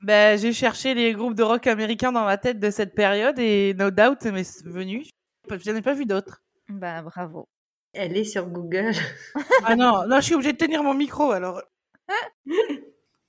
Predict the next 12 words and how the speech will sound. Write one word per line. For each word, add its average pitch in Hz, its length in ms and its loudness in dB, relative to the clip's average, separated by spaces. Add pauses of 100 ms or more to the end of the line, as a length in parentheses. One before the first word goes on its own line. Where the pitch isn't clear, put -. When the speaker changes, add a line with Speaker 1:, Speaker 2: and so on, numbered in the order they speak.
(320)
Speaker 2:
Chanson - 480 -10 (340)
classée 302 380 -8 (420)
numéro 277 420 -6
quatre, 226 360 -10
donc. 226 320 -16 (440)
Chanson 311 680 -10
de 285 80 -8
cette 240 320 -14 (120)
reine 226 420 -8
de 196 80 -10
la 185 180 -8
pop, - 320 -10